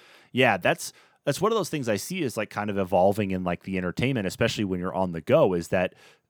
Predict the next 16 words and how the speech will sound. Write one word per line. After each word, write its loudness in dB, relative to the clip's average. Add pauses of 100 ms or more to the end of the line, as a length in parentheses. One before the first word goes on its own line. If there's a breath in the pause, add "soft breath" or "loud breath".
(260)
a 6
lot 4
of -2
the, -4 (560 soft breath)
uh, 2
hotels 2
are 0
switching -2
to 0
running, -2
like, -4
Android -2
T -8
V -8
type -4
setups, -2